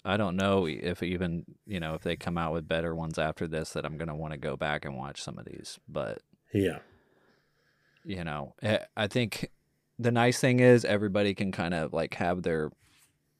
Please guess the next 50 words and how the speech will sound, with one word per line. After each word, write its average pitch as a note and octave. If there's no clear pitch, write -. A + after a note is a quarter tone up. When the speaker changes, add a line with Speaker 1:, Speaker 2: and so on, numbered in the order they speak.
Speaker 1:
their G#2
favorites G2
or A2+
whatever. A2
It's F#2+
kinda A2
getting G#2
as, F2
uh, D#2+
as F#2
crazy F#2+
as F2
just F2+
the F#2
comic F2+
books, F#2+
like, D2
how F2+
many E2+
different -
comic D#2+
books -
there G2
Speaker 2:
Yeah. F#2+
Speaker 1:
are. D#2+
It's D#2+
like D2+
nobody E2+
Speaker 2:
Yeah. D#2+
Speaker 1:
can, E2
I C3+
mean, B2
the A2
super D#3
fans G2+
can F2+
read, F#2
uh, F#2
you F2+
know, E2+
all E2
the D#2
comics, D2+
but D#2+
not F#2
Speaker 2:
Yeah. F#2+
Speaker 1:
everybody E2+
is E2
gonna E2
read E2